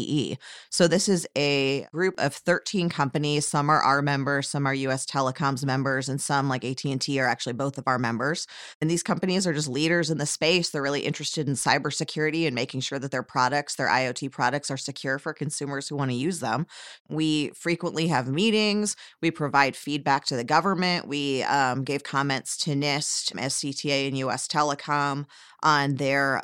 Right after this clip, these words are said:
nister eighty-two fifty-nine, which is their development of an I O T security baseline for devices.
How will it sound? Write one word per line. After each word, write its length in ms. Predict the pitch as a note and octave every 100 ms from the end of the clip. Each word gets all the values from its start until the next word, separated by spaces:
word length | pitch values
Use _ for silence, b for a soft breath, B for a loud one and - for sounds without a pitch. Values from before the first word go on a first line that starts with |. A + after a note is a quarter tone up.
| - _ D#3+
nister 400 | E3 - E3 D3
eighty-two 460 | C#3 D3 D3 - C#3
fifty-nine, 800 | C#3+ C3 C#3 E3 F#3+ F3+ F#3
which 200 | D#3 D3
is 200 | D3 C3+
their 480 | - C3 C#3 C3 C3 - _ _
development 600 | E3 C#3+ C#3+ C3 D3 C#3 -
of 120 | D3
an 100 | C3+
I 240 | - C#3 C#3
O 60 |
T 200 | C#3 D3
security 540 | C3+ - - D3 C3 C3+
baseline 720 | C#3 D3 - C3 B2 A#2+ B2+
for 260 | - C3+ C3
devices. 800 | C#3 B2 A#2 B2 C#3+ E3 F#3+